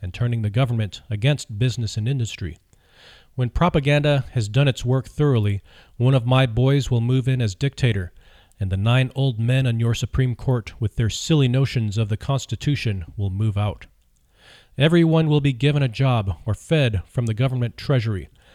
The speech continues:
When men's bellies are filled, they drift freely with one who does the filling. Hungry men get out from under control. Question. I have often wondered who invented the clever trick which you call propaganda.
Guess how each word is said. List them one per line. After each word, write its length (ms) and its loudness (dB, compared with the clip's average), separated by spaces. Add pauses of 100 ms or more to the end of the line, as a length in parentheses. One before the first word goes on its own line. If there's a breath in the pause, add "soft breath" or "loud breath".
(300 soft breath)
When 220 0
men's 280 2
bellies 440 2
are 120 2
filled, 460 0 (120)
they 120 -2
drift 380 -4
freely 640 0
with 180 -2
one 240 2
who 160 -2
does 240 0
the 80 0
filling. 460 -4 (520 loud breath)
Hungry 360 2
men 340 2 (100)
get 200 2
out 240 -4 (100)
from 180 -4
under 160 -2
control. 500 -8 (1080)
Question. 440 -4 (320 soft breath)
I 100 -4
have 160 -4
often 380 -2
wondered 400 0 (140)
who 140 -2
invented 540 -2
the 100 -2
clever 340 -4
trick 400 -6 (120)
which 220 -6
you 120 -2
call 280 -4
propaganda. 720 -6